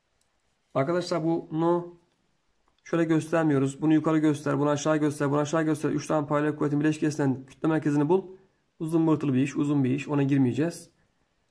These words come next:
İki tane kolay yolumuz var, iki tane kolay yolumuz var. Aslında daha fazla var da uzatmıyorum.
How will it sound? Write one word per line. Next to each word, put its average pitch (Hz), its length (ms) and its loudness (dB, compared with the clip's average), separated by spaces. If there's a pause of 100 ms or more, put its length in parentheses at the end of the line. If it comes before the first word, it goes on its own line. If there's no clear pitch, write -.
İki 147 140 -10
tane 175 220 0
kolay 151 200 4
yolumuz 139 340 2
var, 143 180 0
iki 139 160 -8
tane 143 220 -2
kolay 131 180 -2
yolumuz 117 340 -2
var. 151 320 -4 (340)
Aslında 147 300 -4
daha 160 140 2
fazla 151 280 -2
var 170 200 0
da 117 160 -6 (380)
uzatmıyorum. 135 600 -2